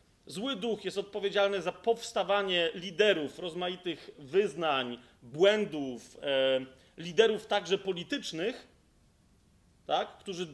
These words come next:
wykonują dzieło przeciwko Mesjaszowi. I ostatecznie na końcu dziejów, e, ma się pojawić,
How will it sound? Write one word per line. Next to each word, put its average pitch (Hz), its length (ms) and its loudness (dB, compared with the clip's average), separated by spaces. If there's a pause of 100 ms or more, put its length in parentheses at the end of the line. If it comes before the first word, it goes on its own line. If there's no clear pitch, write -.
wykonują 214 720 -2
dzieło 180 420 0
przeciwko 220 680 -2
Mesjaszowi. 160 800 -6 (760)
I 196 80 2
ostatecznie 220 880 4
na 190 140 -2
końcu 214 340 -4
dziejów, 190 460 2 (260)
e, 156 380 4
ma 175 140 2
się 196 140 0
pojawić, 185 800 0